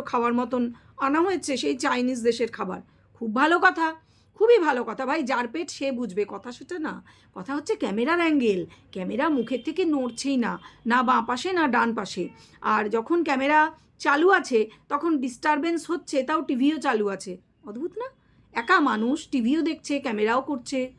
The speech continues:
অদ্ভুত না? অদ্ভুত, খুবই অদ্ভুত। এবং ক্যামেরা একেবারে মুখের ওপর থেকে নড়ছে না, কিন্তু এক জায়গায় ক্যামেরা এমন নড়েছে। কোথায় বলো তো? কেন? কোল্ড ড্রিঙ্কস খাওয়ার সময়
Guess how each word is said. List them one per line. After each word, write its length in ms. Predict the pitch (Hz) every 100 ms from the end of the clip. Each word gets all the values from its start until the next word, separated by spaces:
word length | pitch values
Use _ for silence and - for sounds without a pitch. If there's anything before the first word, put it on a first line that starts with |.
| _ _ _
অদ্ভুত 320 | 202 214 311 403
না? 100 | 466 - - - -
অদ্ভুত, 340 | 214 190 165 - - - -
খুবই 260 | - 294 277
অদ্ভুত। 340 | 190 156 170 - - - -
এবং 400 | 427 294 320 262 320 -
ক্যামেরা 360 | 247 262 311 294
একেবারে 280 | 294 302 294
মুখের 320 | 247 262 294
ওপর 160 | 269 269
থেকে 240 | 285 294
নড়ছে 420 | 233 226 208 220
না, 200 | 185 175 - - -
কিন্তু 260 | 262 311
এক 200 | 277 214
জায়গায় 240 | 226 240 262
ক্যামেরা 300 | 277 269 277
এমন 280 | 214 208 214
নড়েছে। 440 | 226 294 - 247 254 - - -
কোথায় 280 | 311 269 233
বলো 220 | 226 254
তো? 160 | 254 349
কেন? 240 | 349 392 440 330 214 - - - -
কোল্ড 160 | 240
ড্রিঙ্কস 240 | 277 381 -
খাওয়ার 180 | 381 381
সময় 380 | 440 427 587